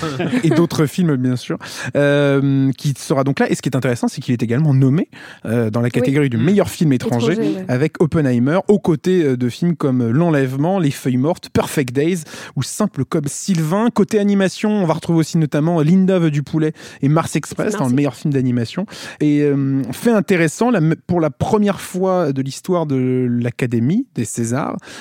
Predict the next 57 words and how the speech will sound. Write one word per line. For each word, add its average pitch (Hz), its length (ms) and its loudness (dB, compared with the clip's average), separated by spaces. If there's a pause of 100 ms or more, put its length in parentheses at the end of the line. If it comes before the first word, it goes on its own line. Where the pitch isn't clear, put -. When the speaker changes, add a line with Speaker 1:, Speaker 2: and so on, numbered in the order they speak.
(160)
Speaker 1:
euh, 127 320 2 (100)
trois - 220 0
femmes 190 440 0
trustent - 340 -4
le, 127 300 -2
le, 123 220 0
le, 120 180 0
le 120 160 -2
prix - 240 -2
de 147 100 0
la 120 100 0
meilleure 165 340 2
réalisation, 156 720 0
à 139 80 0
savoir, 139 400 0 (260)
euh, - 60 -2
Catherine 156 340 2
Breillat 156 300 2
pour 135 180 -2
L'été 135 240 0
dernier, 135 360 2
Jeanne 165 360 2
Herry 156 340 0
pour, 135 380 0
euh, 123 120 2
Je 120 120 -2
verrai 113 160 -2
toujours 123 180 -2
le 110 60 -4
visage 147 300 0
et 135 60 -2
Justine 120 320 -4
Triet 120 280 -4 (360)
pour 131 180 0
Anatomie 123 320 0
d'une 107 160 -4
chute, - 340 -2
aux 226 120 4
côtés 160 340 2
de 127 100 0
Thomas 120 260 0
Caillet 117 280 -2
pour 131 160 -4
Le 127 80 0
règne 120 120 0
animal 117 360 -2
et - 20 0
Cédric 113 360 -4
Kahn 135 220 2
pour - 180 -6
Le 101 100 -4
procès - 380 -4
Goldman. 123 400 0
C'est 151 100 -4
la 156 80 0
première 180 340 0
fois 180 160 -2